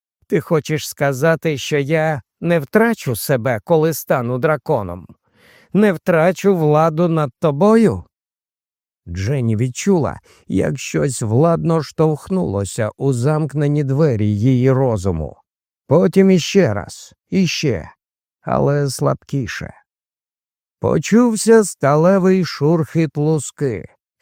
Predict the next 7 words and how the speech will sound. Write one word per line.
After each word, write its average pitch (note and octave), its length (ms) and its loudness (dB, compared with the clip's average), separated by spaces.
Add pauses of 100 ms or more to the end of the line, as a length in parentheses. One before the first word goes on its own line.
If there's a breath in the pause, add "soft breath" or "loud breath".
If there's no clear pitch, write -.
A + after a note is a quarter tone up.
(160 soft breath)
Хвіст B2 500 0
Моркеледа C#3+ 840 0
сіпнувся, B2+ 1000 -4
роздратовано B2+ 1000 0
серед C3 340 0
сухої A#2 560 0
трави. A2 520 0